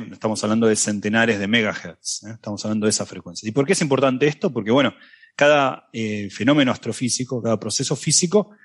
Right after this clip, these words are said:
genera diferentes, eh, en el bestiario de, de,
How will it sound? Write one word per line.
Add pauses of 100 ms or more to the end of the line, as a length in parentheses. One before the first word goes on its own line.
(120)
genera
diferentes,
eh,
en
el
bestiario
de,
de,